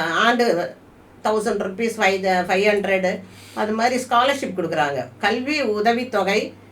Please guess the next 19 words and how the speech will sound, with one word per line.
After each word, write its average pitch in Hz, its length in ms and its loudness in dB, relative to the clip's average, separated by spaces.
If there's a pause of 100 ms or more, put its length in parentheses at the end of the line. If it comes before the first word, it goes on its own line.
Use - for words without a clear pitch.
(140)
கிடைக்கிறதுக்கு 220 500 -2
வாய்ப்பு 208 340 2
இருக்கு. 190 400 0
வேலை 269 380 4
வாய்ப்புல 190 440 2 (680)
அரசு 269 360 0
பள்ளியில 233 400 2
படிச்ச 190 340 0
மாணவனா 196 420 2
இருந்தா 185 320 2
சர்டிஃபிகேட்டோட 208 880 2
போனா 190 480 -2 (240)
அவங்களுக்கு 202 400 2
இடஒதுக்கீடு 196 540 4
உண்டு. 170 400 0 (560)
அதனால 208 460 2 (100)
த-, 180 520 0
அரசு 262 320 0
பள்ளியில 185 400 0